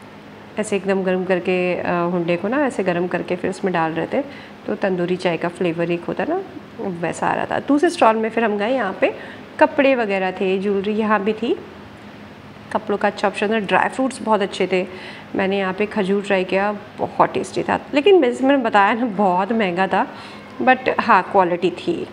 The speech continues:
Quality की बात करेंगे तो quality थी और बहुत अच्छी थी, compare to market, compare अगर आप कहीं से भी कर रहे हैं, quality इनकी too good थी और वैसे इनके पैसे भी थे,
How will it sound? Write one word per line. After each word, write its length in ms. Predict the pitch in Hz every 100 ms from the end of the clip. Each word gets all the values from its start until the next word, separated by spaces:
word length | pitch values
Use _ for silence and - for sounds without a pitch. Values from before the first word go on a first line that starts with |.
| -
Quality 340 | 196 208 262
की 120 | 320
बात 300 | 285 269 269
करेंगे 380 | 262 254 262 523
तो 120 | 554
quality 420 | 302 220 208 220 226
थी 440 | - 196 277 - - - -
और 160 | 190 - -
बहुत 340 | 175 185 -
अच्छी 240 | - - -
थी, 260 | - - - - - - 180
compare 360 | 165 170 170
to 60 | 180
market, 420 | 180 165 165 311
compare 680 | - 202 175 - 180 175 170 175 - - -
अगर 140 | 180
आप 120 | 202 208
कहीं 220 | 214 247
से 140 | 254
भी 80 | 220
कर 200 | 226 180
रहे 120 | 175
हैं, 120 | 262
quality 360 | - 196 196 214
इनकी 240 | 190 226
too 300 | 226 - 262
good 260 | 180 165 -
थी 140 | - - - - - - -
और 140 | 202
वैसे 300 | 196 208 202
इनके 180 | 175 165
पैसे 320 | - 170 -
भी 120 | 160 -
थे, 380 | 185 - -